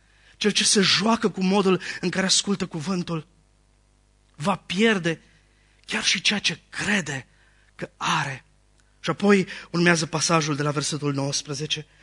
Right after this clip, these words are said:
Mama și frații lui Iisus au venit la el, dar nu puteau să-i vorbească din pricina norodului. Cineva i-a spus, "Mama ta și frații tăi stau afară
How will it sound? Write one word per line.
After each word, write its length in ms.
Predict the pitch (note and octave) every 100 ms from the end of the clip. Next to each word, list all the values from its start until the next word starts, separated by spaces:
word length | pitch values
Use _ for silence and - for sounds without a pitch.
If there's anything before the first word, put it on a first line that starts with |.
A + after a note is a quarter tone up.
| - -
Mama 360 | - F3+ F3+ E3+
și 120 | -
frații 340 | D3 F3+ F3+
lui 80 | D#3+
Iisus 280 | D3+ - E3+
au 80 | D#3
venit 300 | D3+ E3 D#3+
la 100 | C#3+
el, 300 | D3+ D3+ D3 - - -
dar 120 | D#3+
nu 120 | F#3
puteau 300 | G3 D#3 F3
să-i 180 | F3 D#3+
vorbească 520 | C#3+ C#3+ C3+ E3 -
din 140 | C#3 C#3+
pricina 380 | D3 D3 - C#3+
norodului. 560 | C#3+ D3+ C3+ C3+ C#3 - _ _
Cineva 360 | - E3+ D3+ D#3
i-a 80 | D3
spus, 420 | - D#3 D3 - - - -
"Mama 300 | D#3+ F#3 F#3
ta 100 | G3+
și 140 | -
frații 380 | F3 F3+ F#3 E3+
tăi 220 | D3+ F#3
stau 260 | F3+ - F#3
afară 480 | E3 - G3 E3